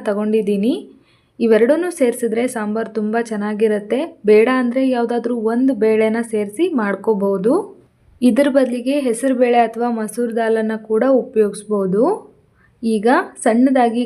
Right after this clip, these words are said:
ಕಟ್ ಮಾಡ್ಕೊಂಡು ಇಟ್ಕೊಂಡಿರೋಂತಹ ಸೊಪ್ಪನ್ನ ಕುಕ್ಕರ್ಗೆ ಸೇರಿಸ್ತಾ ಇದ್ದೀನಿ. ಜೊತೆಗೆ ಒಂದು ಮೀಡಿಯಮ್ ಸೈಜ್ ಈರುಳ್ಳಿ, ಒಂದು ಗಡ್ಡೆ ಬೆಳ್ಳುಳ್ಳಿ,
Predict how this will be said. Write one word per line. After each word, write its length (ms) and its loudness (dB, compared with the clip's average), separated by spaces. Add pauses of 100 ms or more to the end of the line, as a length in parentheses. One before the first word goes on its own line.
ಕಟ್ 260 -2
ಮಾಡ್ಕೊಂಡು 440 -2
ಇಟ್ಕೊಂಡಿರೋಂತಹ 840 0 (640)
ಸೊಪ್ಪನ್ನ 440 0 (800)
ಕುಕ್ಕರ್ಗೆ 500 2
ಸೇರಿಸ್ತಾ 540 -2
ಇದ್ದೀನಿ. 280 -2 (160)
ಜೊತೆಗೆ 400 2 (460)
ಒಂದು 240 4
ಮೀಡಿಯಮ್ 400 0
ಸೈಜ್ 320 0
ಈರುಳ್ಳಿ, 360 2 (300)
ಒಂದು 220 0
ಗಡ್ಡೆ 240 2 (140)
ಬೆಳ್ಳುಳ್ಳಿ, 500 2